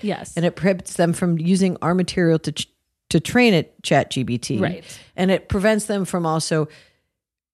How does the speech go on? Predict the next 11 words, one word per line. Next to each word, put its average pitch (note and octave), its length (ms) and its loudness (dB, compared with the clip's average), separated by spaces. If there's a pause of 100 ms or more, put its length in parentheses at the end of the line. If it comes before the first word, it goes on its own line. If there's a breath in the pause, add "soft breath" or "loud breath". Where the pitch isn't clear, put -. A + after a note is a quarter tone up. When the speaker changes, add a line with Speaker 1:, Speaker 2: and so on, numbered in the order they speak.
(380)
Speaker 2:
feeding G#3+ 680 0 (360)
a F3 80 2
novel F3 500 4
into D#3+ 300 -2
Chat C3 300 -2
G C#3+ 140 -4
P C#3+ 140 -2
T C3+ 320 -4
and D#3+ 120 -4
then D3 100 -2
handing D#3 420 -2